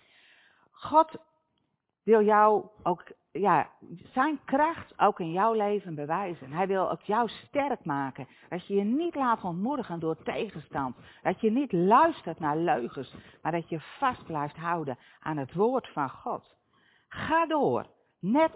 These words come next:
als Nehemia. Met God win je altijd. Want de God des hemels, hij zal het ons doen lukken. En ik moet zeggen, ondanks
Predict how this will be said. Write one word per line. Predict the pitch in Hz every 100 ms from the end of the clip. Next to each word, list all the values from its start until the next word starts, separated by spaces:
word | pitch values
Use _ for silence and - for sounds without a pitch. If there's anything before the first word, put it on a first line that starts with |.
| -
als | 220 208
Nehemia. | 208 185 208 240 156 127 120 104 - _ _ -
Met | 165 -
God | - 302 320 -
win | - 180 170
je | 143 -
altijd. | - 220 254 226 - 185 127 107 - - _ _ _
Want | 156
de | 147 143
God | - - 339 359
des | 320 -
hemels, | 240 196 143 110 95 - - -
hij | - 160 254 277 269 285 254 -
zal | - 214 208
het | 202 -
ons | 175 170 - - _ _ -
doen | 170 156
lukken. | 185 185 110 87 - _ _ _ _ _ _ _ _ _ - - _ _ _ _ _ _ _ _ _ _ _ _ _ _ _ _ _ _ _ _ _ _
En | 165 185 - _ -
ik | 175
moet | 208 202
zeggen, | 226 208 190 - - _ _ -
ondanks | 202 220 208 196